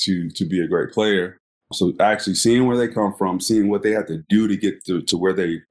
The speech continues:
you know, were, and then the work that they had to put in, right? And then all of a sudden, seeing all these random people showing up to our apartment, right,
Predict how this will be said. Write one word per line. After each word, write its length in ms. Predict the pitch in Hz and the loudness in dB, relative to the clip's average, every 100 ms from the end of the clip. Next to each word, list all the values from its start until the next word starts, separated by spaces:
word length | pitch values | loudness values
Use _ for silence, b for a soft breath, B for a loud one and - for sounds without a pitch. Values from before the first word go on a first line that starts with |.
| _ | _
you 140 | 85 | -4
know, 80 | 78 | -4
were, 540 | 76 98 101 82 85 - _ _ _ - | 2 4 4 0 -6 -18 _ _ _ 2
and 120 | 98 | 4
then 120 | 90 | 4
the 120 | 87 | 0
work 520 | 78 76 95 127 127 | -2 2 4 4 2
that 120 | 107 - | -4 -2
they 120 | 90 | -2
had 160 | 90 85 | -2 -6
to 80 | |
put 220 | - 95 85 | -2 -2 0
in, 240 | 78 73 | -6 -6
right? 280 | 82 92 104 - _ _ _ - | -2 0 0 -6 _ _ _ 2
And 80 | |
then 120 | 98 107 | 4 6
all 160 | 110 | 4
of 100 | 92 | 0
a 40 | 95 | -2
sudden, 540 | 135 135 104 101 98 _ _ _ _ _ | 0 2 0 -2 -4 _ _ _ _ _
seeing 320 | - 120 107 | 4 6 6
all 160 | 104 101 | 6 2
these 200 | 98 90 | 0 0
random 340 | 101 104 98 - | 0 0 -2 -2
people 480 | 117 - 85 85 - - | -4 -2 -6 -8 -6 0
showing 280 | 113 101 | 4 4
up 140 | 98 - | 2 2
to 100 | 98 | 2
our 160 | 87 | 2
apartment, 480 | 87 120 101 80 73 - _ | 2 0 0 -2 -10 -16 _
right, 260 | 90 98 | 2 2